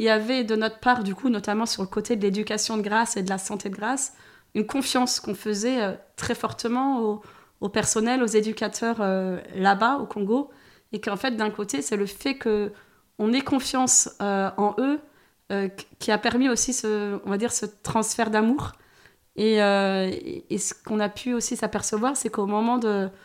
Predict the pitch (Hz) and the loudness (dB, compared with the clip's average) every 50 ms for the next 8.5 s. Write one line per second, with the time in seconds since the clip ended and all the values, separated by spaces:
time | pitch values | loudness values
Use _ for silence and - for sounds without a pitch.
0 | - - _ _ _ _ - 208 202 208 220 214 - - 247 226 220 - 214 202 | -20 -20 _ _ _ _ -2 0 2 2 2 2 2 0 -2 -2 0 0 -2 0
1 | 208 208 220 247 277 - - - - - - _ _ _ _ _ _ - 185 185 | 2 2 2 2 4 2 0 0 -2 -4 -8 _ _ _ _ _ _ -4 -4 -4
2 | 185 - 226 233 226 - 233 214 208 202 196 196 190 185 - - - - - - | -2 0 -2 -2 -2 0 2 2 4 4 4 2 2 0 -2 -2 -2 -2 0 0
3 | 254 254 254 - - 226 208 - - 254 254 262 254 - 208 - - 240 240 226 | 0 -2 -2 -4 -6 -4 -2 0 0 2 2 0 0 -4 -6 -4 -2 0 0 0
4 | 214 214 226 247 262 - - - 190 - - - 214 226 247 233 214 208 214 214 | 0 0 -2 -2 -2 -2 -4 -4 -6 -8 -8 -6 -2 0 0 2 2 2 4 4
5 | 226 247 254 - - - - _ - - - _ _ _ _ - 196 190 214 214 | 4 4 2 0 -6 -20 -20 _ -20 -20 -20 _ _ _ _ -8 -4 2 4 4
6 | 214 208 202 202 196 196 202 196 190 190 - - 170 135 113 117 202 190 - 220 | 4 4 2 2 0 0 0 0 -2 -2 -4 -6 -8 -10 -12 -14 -14 -10 -6 -4
7 | - - - 220 214 220 233 269 262 - 247 220 208 208 208 208 - 208 - - | -2 2 2 2 4 6 6 6 6 4 0 0 2 2 2 0 0 -6 -4 -2
8 | 247 226 226 214 208 196 185 190 233 302 | -2 0 0 2 2 0 0 0 -2 -4